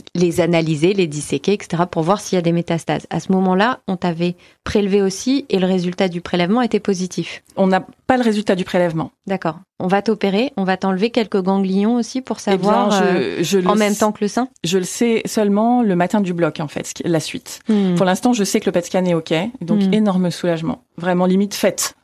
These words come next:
Speaker 2: presque.
Speaker 1: Parce
Speaker 2: Presque.
Speaker 1: que tu te dis, « Bon, c'est pas un cancer généralisé. »
Speaker 2: Hmm.
Speaker 1: C'est ça aussi
Speaker 2: Hmm.
Speaker 1: dont on a peur
Speaker 2: Bien sûr.
Speaker 1: après un pet
Speaker 2: Bien
Speaker 1: scan.
Speaker 2: sûr.
Speaker 1: C'est qu'on nous trouve des tumeurs ailleurs.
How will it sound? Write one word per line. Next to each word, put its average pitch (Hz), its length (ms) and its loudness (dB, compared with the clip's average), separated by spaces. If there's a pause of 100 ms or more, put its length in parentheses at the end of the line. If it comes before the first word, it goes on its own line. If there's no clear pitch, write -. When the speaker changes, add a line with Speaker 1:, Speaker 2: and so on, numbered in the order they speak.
Speaker 2:
presque. - 400 -8 (140)
Speaker 1:
Parce 196 180 -2
Speaker 2:
Presque. - 60 2
Speaker 1:
que 254 40 4 (120)
tu 208 140 0
te - 100 0
dis, « 196 240 0
Bon, 196 220 0
c'est 180 160 0
pas 185 120 -2
un 180 100 0
cancer 190 340 -2
généralisé. » 180 680 2
Speaker 2:
Hmm. 190 80 0
Speaker 1:
C'est 185 80 -2
ça 269 240 2
aussi 185 340 0 (240)
Speaker 2:
Hmm. - 60 -20 (120)
Speaker 1:
dont 185 320 0
on 190 120 2
a 180 80 2
peur 180 340 0
Speaker 2:
Bien 170 140 -2
sûr. - 160 -8 (160)
Speaker 1:
après 185 300 -2
un 175 40 0
pet - 140 0
Speaker 2:
Bien 202 100 -2
Speaker 1:
scan. 175 260 0
Speaker 2:
sûr. 156 60 -4 (280)
Speaker 1:
C'est 170 120 -2
qu'on 175 180 -2
nous 170 180 2
trouve 214 260 0
des 190 140 2
tumeurs 180 320 0
ailleurs. 214 260 2